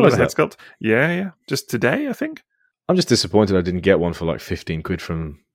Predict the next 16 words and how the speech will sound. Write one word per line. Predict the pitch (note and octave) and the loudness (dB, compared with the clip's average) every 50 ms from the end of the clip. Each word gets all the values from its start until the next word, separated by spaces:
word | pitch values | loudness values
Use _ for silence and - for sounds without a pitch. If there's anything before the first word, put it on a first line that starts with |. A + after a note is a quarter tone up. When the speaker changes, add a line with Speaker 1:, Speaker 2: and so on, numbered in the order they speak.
| _ _ _ | _ _ _
Speaker 1:
what | - F#2 F2 | -6 -2 -2
was | E2 D#2 D#2+ | -2 -2 -2
it, | D2+ | -6
Zavvi, | D2+ E2+ F#2+ F2+ F2+ E2+ E2+ E2 | 0 2 2 2 2 2 0 -2
who | E2 F2+ E2+ | -2 -2 -4
were, | E2 D#2+ D#2+ - - _ _ _ _ | -4 -6 -8 -10 -16 _ _ _ _
like, | - B1+ - _ _ - | -18 -18 -18 _ _ -16
Speaker 2:
Oh, | |
Speaker 1:
had, | - - - - F2 F#2 E2+ - | -14 -12 -10 -8 -6 -6 -6 -4
had | - G2+ G2+ - | -4 -4 -2 0
them | A#2 A2 | -2 -2
Speaker 2:
yeah. | F#2+ | 2
Speaker 1:
badly, | F#2+ G#2+ G#2+ G2 A2 G#2+ G#2 C3+ - - - - | 4 4 4 4 2 0 -2 -2 -6 -12 -8 -6
incorrectly | A2+ A2+ G#2 - A2 A2+ A#2+ - - - B2 | -4 -4 -2 2 4 4 4 4 2 0 -2
<laughs> | G#2 | -2
priced. | - - - B2+ A2+ A#2 B2 B2+ - - - - - - | -2 0 0 2 2 2 2 0 -2 -2 -6 -10 -16 -18